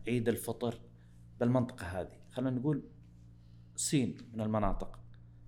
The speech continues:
خلاص. كلفوا لجنة من ال-، الإمارة يصرفون المليون هذه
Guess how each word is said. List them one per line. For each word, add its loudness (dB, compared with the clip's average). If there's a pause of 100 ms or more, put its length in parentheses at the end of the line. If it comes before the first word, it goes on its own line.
(680)
خلاص. -4 (1300)
كلفوا 4
لجنة 6 (220)
من 4
ال-، -4
الإمارة 2 (300)
يصرفون 2
المليون 4
هذه -2